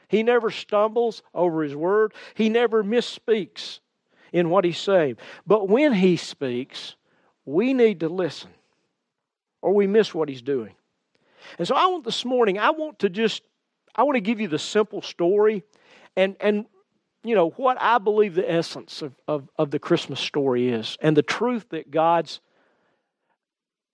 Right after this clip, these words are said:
wanting us to understand, and maybe a couple of whys,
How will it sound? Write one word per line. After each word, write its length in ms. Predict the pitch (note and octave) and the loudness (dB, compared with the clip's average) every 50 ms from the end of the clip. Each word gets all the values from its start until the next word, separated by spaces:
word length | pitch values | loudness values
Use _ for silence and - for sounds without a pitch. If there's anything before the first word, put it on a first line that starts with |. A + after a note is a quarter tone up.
| _ _ - | _ _ -12
wanting 500 | D3+ C#3+ E3+ G3 G#3+ G#3+ G#3+ G#3 G3+ - | -6 -2 0 2 2 2 0 0 -2 -2
us 280 | F3+ F3 F3+ F3+ - - | -2 0 0 0 -2 -4
to 140 | - - - | -14 -14 -12
understand, 720 | D3 D3 C#3 B2 - - - D#3+ D#3 D#3 D3 C#3+ C3+ B2+ - - - - _ - | -12 -10 -10 -10 -12 -10 -6 -6 -4 -4 -4 -4 -6 -8 -12 -20 -20 -14 _ 0
and 180 | F#3+ G#3+ A3 A3 | 0 0 2 2
maybe 560 | B3 C#4 C#4+ C#4+ B3 B3+ A#3 A3 G3+ E3+ - _ _ _ _ _ _ _ _ _ _ _ - | 2 2 2 0 -2 -2 -2 -2 -4 -4 -6 _ _ _ _ _ _ _ _ _ _ _ -6
a 80 | D#3+ D#3 | -6 -4
couple 340 | - - G3 F#3+ - D#3+ C#3+ | 0 0 0 0 0 -4 -6
of 80 | A#2 | -6
whys, 600 | B2+ C3 A#2+ A2+ G#2 - G2 - - - - - | -4 -6 -6 -4 -6 -8 -10 -14 -16 -18 -18 -20